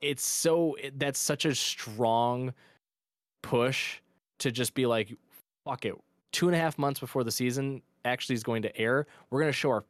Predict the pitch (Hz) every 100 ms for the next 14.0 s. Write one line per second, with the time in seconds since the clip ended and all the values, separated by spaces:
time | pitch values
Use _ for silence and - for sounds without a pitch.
0 | _ 147 131 127 - 117 - 104 - 82
1 | 73 - _ _ _ _ _ _ _ _
2 | _ - 151 127 - - 147 - 180 -
3 | 143 - - 131 123 117 107 - 104 -
4 | - 110 117 143 208 156 143 143 156 -
5 | - - 131 127 143 - _ _ - 135
6 | 127 - 120 123 147 156 165 _ _ _
7 | _ _ _ 127 127 127 123 - - -
8 | 143 - 160 - - - 131 117 - 120
9 | 107 120 117 - - 160 160 139 120 113
10 | 147 170 - - _ _ _ - 151 233
11 | - - 185 165 123 117 _ _ _ _
12 | _ _ - - - 143 139 123 131 117
13 | 113 107 123 127 113 104 95 - -